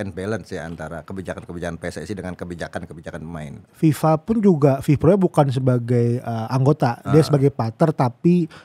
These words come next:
Speaker 2: ada keterlibatan besar fifpro di dalam
Speaker 1: Hmm.
Speaker 2: ditempatkan di, eh, tempat-tempat strategi seperti komite pemain,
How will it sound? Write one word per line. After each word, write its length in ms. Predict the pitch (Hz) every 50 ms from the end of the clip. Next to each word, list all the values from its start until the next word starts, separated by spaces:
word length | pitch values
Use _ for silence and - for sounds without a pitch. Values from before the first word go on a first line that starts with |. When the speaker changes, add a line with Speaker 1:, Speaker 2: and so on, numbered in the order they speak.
| _ _ _ _
Speaker 2:
ada 240 | 151 143 131 143 147
keterlibatan 800 | 143 139 131 - 139 131 139 139 131 135 135 131 - 143 127 135
besar 320 | 127 - - - 139 135 131 -
fifpro 400 | - 135 - - - 143 156 160
di 80 | 156
dalam 320 | 131 131 131 147 151 156 147
Speaker 1:
Hmm. 80 | 139
Speaker 2:
ditempatkan 560 | - 143 135 131 - 131 120 - - 151 147
di, 240 | 139 156 160 160 160
eh, 440 | _ _ _ - 123 120 120 120 117 110 - - - _ _ _ _ -
tempat-tempat 480 | 143 147 - 135 - 139 120 147 -
strategi 400 | - - 147 123 139 139 135 147
seperti 320 | 139 - 117 - - 120 147
komite 400 | - 147 127 123 120 117 - 117
pemain, 320 | - 123 127 135 139 135